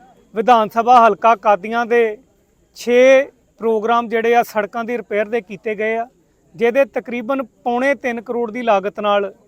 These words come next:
ਇਹ ਸਾਰੇ ਕੰਮ ਮੁਕੰਮਲ ਹੋਣੇ ਨੇ। ਇਹਨਾਂ ਦਾ ਵੇਰਵਾ ਮੈਂ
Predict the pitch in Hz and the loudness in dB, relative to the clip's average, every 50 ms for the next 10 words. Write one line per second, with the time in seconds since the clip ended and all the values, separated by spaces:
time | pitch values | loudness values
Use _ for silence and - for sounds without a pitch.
0 | _ 214 214 196 - 202 202 208 220 220 220 196 190 196 202 202 190 - 202 185 | _ -8 -8 -6 -4 -4 -2 -2 -4 -6 -6 -8 -8 -8 -10 -14 -12 -12 -12 -10
1 | 190 208 214 196 196 180 180 190 214 220 220 _ _ _ _ _ _ _ _ 254 | -8 -8 -8 -8 -8 -8 -8 -8 -10 -12 -16 _ _ _ _ _ _ _ _ -2
2 | 254 269 277 294 294 285 285 277 226 240 233 220 226 214 240 240 240 233 226 214 | 0 2 4 4 6 6 6 4 6 4 2 2 4 4 4 4 4 4 0 -2
3 | 208 202 | -2 -4